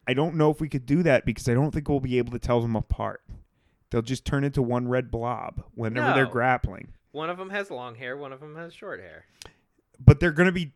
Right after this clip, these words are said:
Speaker 1: touching, and where they touch, it's gonna look like one thing.
Speaker 2: I th-, I think that
Speaker 1: Actually, no, that's not true because Brock gets pinkish purple. Brock gets really gross looking when he gets red.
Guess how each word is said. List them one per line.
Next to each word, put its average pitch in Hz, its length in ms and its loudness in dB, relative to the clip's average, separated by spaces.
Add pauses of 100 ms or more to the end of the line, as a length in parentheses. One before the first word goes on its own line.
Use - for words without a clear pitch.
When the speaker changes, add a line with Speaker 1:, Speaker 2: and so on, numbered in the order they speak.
Speaker 1:
touching, 101 640 -2
and 147 340 2
where 170 160 6
they 175 160 2
touch, 214 340 2
it's 131 160 -12
gonna 151 220 4
look 156 160 0
like 139 180 2
one 151 440 6
thing. - 420 0 (100)
Speaker 2:
I 170 220 2
th-, - 140 -8
I 156 120 0
think 156 220 -6
that 160 60 8
Speaker 1:
Actually, 214 340 8
no, 180 160 12
that's 185 280 8
not 190 180 4
true 147 200 8
because 131 300 4
Brock 151 440 6
gets 190 200 0
pinkish - 480 6
purple. 107 480 0 (400)
Brock 392 480 8
gets 196 240 8
really 165 340 10
gross 131 360 2
looking 113 320 -2
when 117 120 2
he 127 140 4
gets 113 260 -2
red. 107 300 0